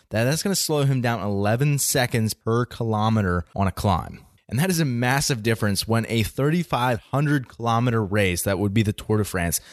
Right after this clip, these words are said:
comes down to a few minutes or even potentially seconds. And in two thousand seven, Alberto Contador beat Cadel Evans by twenty-three seconds. That was the G C the entire race.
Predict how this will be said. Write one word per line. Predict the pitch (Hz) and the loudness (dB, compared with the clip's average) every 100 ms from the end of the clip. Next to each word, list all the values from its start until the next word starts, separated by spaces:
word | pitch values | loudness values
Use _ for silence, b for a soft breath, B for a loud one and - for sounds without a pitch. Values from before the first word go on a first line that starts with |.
| B - | B -4
comes | 135 131 | -2 0
down | 135 127 | 0 0
to | 120 | 0
a | 107 | -2
few | - 131 143 | -4 0 2
minutes | 131 120 107 95 | 4 2 0 0
or | 117 | 0
even | 190 196 | 0 2
potentially | 180 - 135 101 | 0 0 -4 -4
seconds. | - - 123 104 92 73 - B B B - | -2 0 2 0 -2 -4 -4 B B B -2
And | 135 143 | -2 0
in | 160 147 | 0 0
two | - | 0
thousand | 302 202 151 | 0 0 0
seven, | - 151 143 127 | 2 0 0 -2
Alberto | 113 101 131 - 160 | -4 -2 -2 0 -2
Contador | 139 131 120 120 117 | -2 -2 -2 0 0
beat | 101 95 - | 0 -4 -2
Cadel | 120 123 | 0 2
Evans | 107 104 98 | 2 0 0
by | - 92 | 0 -2
twenty-three | - 131 143 160 - 131 | -2 -2 0 0 0 -2
seconds. | 117 107 90 90 | 0 0 0 -4
That | 85 135 185 | -2 0 0
was | 165 | 0
the | 135 | -2
G | 107 127 135 | -2 0 0
C | - 107 - | 0 -2 0
the | 123 | 0
entire | 120 - 120 139 147 143 | 0 -2 -2 0 2 0
race. | 117 113 101 - - - | 0 -2 -2 -2 -2 -2